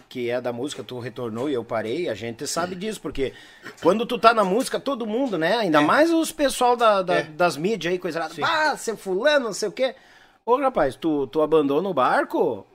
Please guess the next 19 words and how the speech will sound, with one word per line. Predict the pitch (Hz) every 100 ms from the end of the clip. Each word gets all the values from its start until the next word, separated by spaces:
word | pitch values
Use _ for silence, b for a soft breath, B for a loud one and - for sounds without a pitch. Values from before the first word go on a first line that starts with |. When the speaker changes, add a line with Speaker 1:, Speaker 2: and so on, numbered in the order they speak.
| _
Speaker 1:
mas, | 208 226 330 311
ó, | 359 403 - - -
quem | 170 208
é |
o | 262
fulano? | 240 247 262
Ah, | 370
não | 359
sei. | - 311 294 _ _ _
Speaker 2:
Bem, | - 156
sim. | _ _ _ -
Speaker 1:
Te |
abandono. | 202 226 233 254 226 110 b b b b b _ _ _ _ _
Entendeu? | - 92 110 180
Speaker 2:
É | - 113
que, | 135 135 139 120
é, | 113 107 92
infelizmente, | 110 117 - 151 120 123 127 127 113
a, | 101 92 87